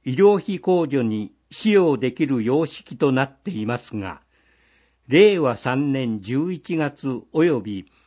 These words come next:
十二月診療分の医療費通知は、申告期間終了後に送付を予定しています。三年十一月及び十二月診療分の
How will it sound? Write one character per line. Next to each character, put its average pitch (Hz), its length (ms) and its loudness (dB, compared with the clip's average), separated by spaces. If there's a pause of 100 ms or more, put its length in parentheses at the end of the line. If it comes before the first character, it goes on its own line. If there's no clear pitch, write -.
(340)
十 175 320 2
二 208 140 0
月 180 320 -4
診 170 340 -4
療 170 240 2
分 107 340 -4
の 92 300 -10
医 117 60 -8
療 170 280 2
費 151 200 -8
通 143 280 -2
知 104 200 -8
は、 82 200 -10 (680)
申 190 340 -2
告 196 340 0
期 - 160 -20
間 127 280 0
終 156 340 -2
了 175 240 0
後 143 200 0
に 123 280 -4 (300)
送 160 340 2
付 180 140 -8
を 156 180 2
予 127 160 0
定 139 300 0
し - 100 -14
て 123 160 -4
い 104 140 -2
ま 98 100 -8
す。 - 260 -20 (1040)
三 196 380 0
年 190 300 -2
十 165 280 -2
一 180 240 -8
月 156 300 -4
及 143 460 0
び 98 280 -8 (380)
十 240 260 0
二 190 140 -2
月 175 300 -4
診 165 360 -4
療 170 260 0
分 113 340 -2
の 98 200 -8